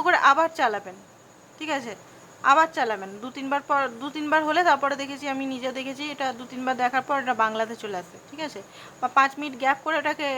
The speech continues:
আহ, রিলিজ করে পাঁচ মিনিট গ্যাপ করে আবার চালাবেন, ঠিক আছে?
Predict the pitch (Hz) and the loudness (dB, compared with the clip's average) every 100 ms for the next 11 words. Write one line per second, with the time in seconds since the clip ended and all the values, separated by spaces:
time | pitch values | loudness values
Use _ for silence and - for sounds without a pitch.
0 | 247 233 226 220 - - - 240 254 294 | -2 -2 -2 -6 -14 -20 -20 -8 -4 -4
1 | 302 339 370 285 277 277 262 262 262 277 | -2 0 4 2 2 -4 -4 -4 -2 0
2 | 269 240 240 196 180 190 - - 294 330 | 0 0 -6 -10 -10 -12 -20 -12 -6 -6